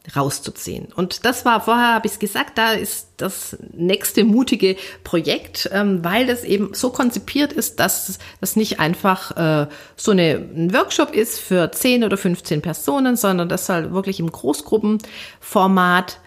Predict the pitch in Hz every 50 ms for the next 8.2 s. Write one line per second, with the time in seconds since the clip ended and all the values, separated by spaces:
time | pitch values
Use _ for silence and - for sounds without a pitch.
0 | _ - - - - - 208 214 - - - - - 214 208 202 202 196 202 190
1 | 185 175 - - - 151 156 156 156 147 151 - - 151 - - - _ - -
2 | 175 175 175 180 180 180 180 170 170 170 - - - - - 170 165 - 160 -
3 | 156 147 147 156 - - 165 165 156 - - - - - 147 156 139 143 151 143
4 | - - 151 131 135 151 196 233 214 - - 131 - - - 165 139 143 156 151
5 | 156 165 165 160 147 156 - - 170 156 147 - - - 156 151 151 151 147 -
6 | - - - 180 185 190 190 190 196 196 196 - - - - - - - 165 160
7 | 156 151 147 147 156 - - - - - - - - - 185 - - - - -
8 | 165 165 180 196